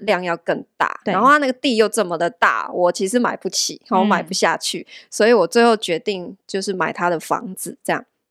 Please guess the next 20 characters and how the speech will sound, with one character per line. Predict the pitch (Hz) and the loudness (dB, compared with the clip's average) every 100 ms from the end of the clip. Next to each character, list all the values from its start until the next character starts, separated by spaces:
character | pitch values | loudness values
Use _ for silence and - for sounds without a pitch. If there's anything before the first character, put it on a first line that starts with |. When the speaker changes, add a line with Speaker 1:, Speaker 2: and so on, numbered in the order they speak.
| _ | _
Speaker 2:
嗯。 | 196 180 131 - _ _ - | -4 -4 -4 -16 _ _ -6
Speaker 1:
好， | 185 196 | -2 4
这， | 294 269 - _ _ _ _ | 4 4 0 _ _ _ _
我 | |
跟 | 208 277 | 2 4
你 | |
讲 | 277 185 | 4 2
哦， | 180 180 185 | 2 0 0
这 | 285 | -2
整 | 190 160 | -4 -4
个 | - - _ | -6 -6 _
过 | - 277 170 | 2 4 4
程 | - - 143 185 | -2 -8 -8 -4
就 | 233 | 0
是 | 262 262 220 | 2 2 -2
一 | |
部 | 185 233 | 0 0
世 | 202 - 269 | 2 2 0
间 | 233 190 180 196 | -2 -2 -2 -2
情。 | - - | -4 -4